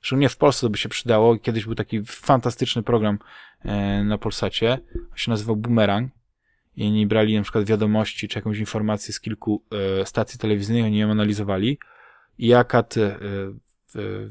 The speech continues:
jest taki podcast, e, No Agenda Show, <laughs> który, który dosyć lubię. On jest dosyć sympatyczny. Oczywiście nie ze wszystkim się zgadzam, bo tam, e, różne poglądy są, ale generalnie bardzo mi się podoba, jak oni rozmawiają, szczególnie teraz, w-, kiedy jest taka sytuacja napięta w Ameryce, kiedy jest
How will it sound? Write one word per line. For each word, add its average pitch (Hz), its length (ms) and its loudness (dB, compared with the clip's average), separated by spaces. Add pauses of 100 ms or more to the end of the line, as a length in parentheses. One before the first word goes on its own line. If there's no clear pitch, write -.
(180)
jest 117 320 -6
taki 107 180 -8
podcast, - 580 -4
e, 101 300 -2
No 113 200 0
Agenda 107 340 -2
Show, 120 420 0
<laughs> - 100 -20
który, 131 260 0 (560)
który 160 160 6
dosyć 143 280 4
lubię. 117 380 8 (240)
On 135 40 -2
jest 127 120 2
dosyć 123 200 -2
sympatyczny. 123 520 0
Oczywiście 120 340 0
nie 127 100 4
ze 131 80 4
wszystkim 135 340 -2
się 120 120 -4
zgadzam, 110 320 4
bo 104 60 -4
tam, 110 200 0
e, 107 200 4
różne 117 260 0
poglądy 110 420 2
są, 117 320 0 (360)
ale 113 180 2
generalnie 120 420 6
bardzo 117 220 4
mi 117 80 4
się - 120 -8
podoba, 117 300 4
jak 110 180 2
oni 113 220 2
rozmawiają, 113 420 2
szczególnie 117 340 -2
teraz, 113 440 -2
w-, 107 140 -12
kiedy 107 160 -4
jest 101 140 -6
taka - 160 -8
sytuacja 117 420 -2
napięta 110 360 -2
w 104 60 -2
Ameryce, 107 460 0
kiedy 107 200 0
jest 104 240 -2